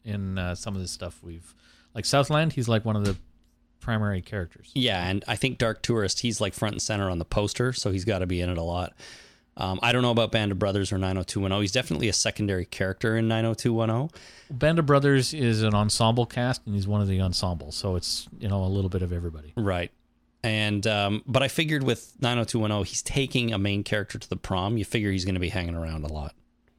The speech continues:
Speaker 1: Possibly, yeah.
Speaker 2: Even if he's just not saying anything. I don't know. We'll see.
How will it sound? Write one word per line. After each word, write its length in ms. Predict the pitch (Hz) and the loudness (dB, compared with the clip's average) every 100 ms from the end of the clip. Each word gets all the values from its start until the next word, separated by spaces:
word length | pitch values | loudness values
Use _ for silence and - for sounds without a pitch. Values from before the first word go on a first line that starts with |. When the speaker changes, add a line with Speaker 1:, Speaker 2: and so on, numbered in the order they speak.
| _ _ _ | _ _ _
Speaker 1:
Possibly, 400 | 104 92 82 82 | -10 -10 -10 -6
yeah. 60 | 92 | 0
Speaker 2:
Even 160 | 123 123 | 2 2
if 80 | |
he's 160 | 127 107 | 2 2
just 180 | 104 - | 0 0
not 180 | 95 - | 0 0
saying 280 | 101 90 | 0 0
anything. 280 | 82 80 80 | 0 -2 -2
I 60 | 92 | -2
don't 140 | 87 | -2
know. 100 | 78 | -4
We'll 120 | 82 | -4
see. 260 | - - | -4 -6